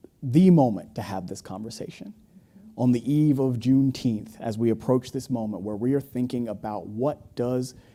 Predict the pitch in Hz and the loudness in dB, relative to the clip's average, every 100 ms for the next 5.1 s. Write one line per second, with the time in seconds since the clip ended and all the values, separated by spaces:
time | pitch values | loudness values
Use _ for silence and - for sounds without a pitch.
0 | _ 90 104 139 147 147 - 120 - 110 | _ -6 -2 0 -2 -6 -4 -4 -4 -6
1 | 107 110 117 131 - - - - _ - | -2 -4 -4 -10 -14 -20 -20 -20 _ -2
2 | 139 143 131 110 104 - - - 120 139 | 0 0 -4 -2 -4 -8 -14 -2 2 4
3 | 139 117 113 107 104 101 - - - 156 | 4 2 0 -2 -4 -6 -10 -14 2 2
4 | 170 113 90 123 156 131 107 98 92 85 | 4 0 0 2 2 2 -2 -4 -8 -10